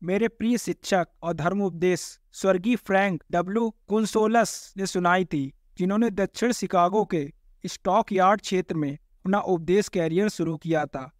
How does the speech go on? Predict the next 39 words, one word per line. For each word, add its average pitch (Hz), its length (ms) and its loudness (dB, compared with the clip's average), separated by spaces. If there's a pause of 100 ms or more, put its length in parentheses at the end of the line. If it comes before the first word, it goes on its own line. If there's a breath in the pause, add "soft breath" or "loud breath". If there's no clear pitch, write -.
जब 175 200 4
डॉक्टर 196 420 2
गुंसोलस 214 920 0 (100)
कॉलेज 190 340 2
समय 220 280 0
से 240 140 0
गुजर 202 320 0
रहे 214 200 4
थे, 147 260 -6 (220)
उन्होंने 208 300 2
हमारी 208 380 2
शिक्षा 220 360 0
प्रणाली 208 500 2
में 160 260 -2 (280)
कई 214 200 2
दोष 208 380 2
देखे 170 500 -2 (280)
जिन्हें 208 220 2
वे 254 120 4
मानते 202 500 2
थे 151 300 -4 (320)
वे 214 200 0
ठीक - 280 -2
कर 214 100 4
सकते 175 380 -4
हैं। 143 240 -4 (180)
यदि 202 220 2
वे 240 120 2
कॉलेज 202 420 2
के 233 120 -2
प्रमुख 208 420 -2
होते, 165 440 -4 (100)
उनकी 196 260 -2
गहरी 214 420 2
इच्छा 202 500 0 (100)
ऐसे 196 340 0
शैक्षिक 208 500 -2
संस्थान 190 500 0
का 160 280 -4